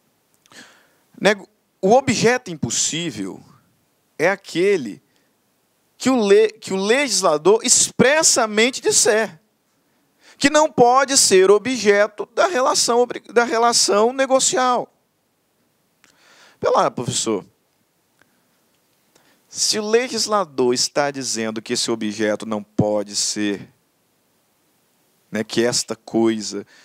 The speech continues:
não pode ser objeto da relação negocial, então ele é ilícito. Não. Impossível juridicamente. Lembra quando eu disse?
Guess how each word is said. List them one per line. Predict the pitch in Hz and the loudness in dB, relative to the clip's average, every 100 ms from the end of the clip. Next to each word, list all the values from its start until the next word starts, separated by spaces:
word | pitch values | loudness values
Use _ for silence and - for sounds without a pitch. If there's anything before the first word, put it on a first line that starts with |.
| _ _ | _ _
não | - 110 113 | -6 -4 -4
pode | - 113 110 | -4 -4 -4
ser | - 107 | -4 -2
objeto | 107 104 104 110 104 | -4 -4 -6 -4 -4
da | - | -8
relação | 101 101 104 104 | -10 -8 -6 -6
negocial, | 104 107 - 101 156 208 110 _ _ _ | -6 -6 -4 -2 -2 -4 -8 _ _ _
então | - 151 147 | -6 0 0
ele | 170 | 0
é | |
ilícito. | 233 254 214 202 - - - - - _ _ _ | -8 -10 -8 -6 -6 -8 -16 -20 -20 _ _ _
Não. | - 123 107 - _ _ _ _ _ _ _ _ _ _ _ _ | -8 -6 -6 -10 _ _ _ _ _ _ _ _ _ _ _ _
Impossível | 165 202 127 - 160 175 190 | -8 -4 -4 -2 -4 -4 -4
juridicamente. | 156 165 - - 113 98 - - _ _ _ _ _ _ _ _ _ _ _ _ _ _ _ - - - _ | -4 -8 -10 -10 -10 -14 -16 -20 _ _ _ _ _ _ _ _ _ _ _ _ _ _ _ -20 -20 -20 _
Lembra | - 175 160 | -2 0 0
quando | 143 123 | -2 -2
eu | 104 | -4
disse? | 120 123 - - | -4 -4 -4 -6